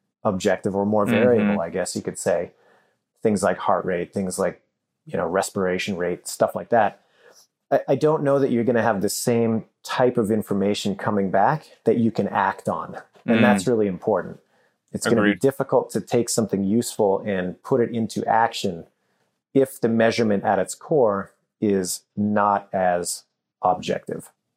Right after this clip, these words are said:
Speaker 1: Anyway, sorry.
Speaker 2: I can't believe you
Speaker 1: There's that
Speaker 2: delayed.
Speaker 1: apology.
Speaker 2: I can't believe you
Speaker 1: There's that
Speaker 2: delayed the
Speaker 1: apology.
Speaker 2: Sam Briggs story. So
Speaker 1: <laughs>
Speaker 2: Sam Briggs, for, in case somebody's not sure, just the, the engine from England, two thousand and thirteen champ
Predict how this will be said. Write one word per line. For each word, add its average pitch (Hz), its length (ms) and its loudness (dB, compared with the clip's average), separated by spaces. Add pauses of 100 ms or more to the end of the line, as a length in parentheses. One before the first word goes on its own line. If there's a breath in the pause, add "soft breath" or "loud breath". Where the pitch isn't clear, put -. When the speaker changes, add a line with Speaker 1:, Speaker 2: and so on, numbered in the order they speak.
(420)
Speaker 1:
Anyway, 110 260 4 (460)
sorry. 90 300 0 (520 soft breath)
Speaker 2:
I - 100 -20
can't 160 220 -4
believe 117 300 -2
you 113 60 -8
Speaker 1:
There's 117 200 -2
that - 0 -
Speaker 2:
delayed. 127 340 4
Speaker 1:
apology. 107 440 0
Speaker 2:
I - 20 0
can't 190 160 2
believe 127 300 0
you 117 80 4
Speaker 1:
There's 131 120 2
that 113 60 4
Speaker 2:
delayed 117 260 4
the 123 100 2
Speaker 1:
apology. 110 200 -4
Speaker 2:
Sam 117 240 2
Briggs 107 240 0
story. 95 220 2
So 117 300 2 (440)
Speaker 1:
<laughs> - 420 -10
Speaker 2:
Sam 180 360 0
Briggs, 117 420 0
for, 98 160 -8 (140)
in 110 140 -4
case 104 200 -4
somebody's 95 380 -2
not 98 240 0
sure, 95 440 -2
just 113 220 -4
the, 92 420 -6
the 92 200 -6
engine 107 440 -2
from 92 220 -14
England, 98 460 -4
two 156 160 -4
thousand 135 480 -2
and 104 200 -2
thirteen 160 640 -2
champ 175 440 -4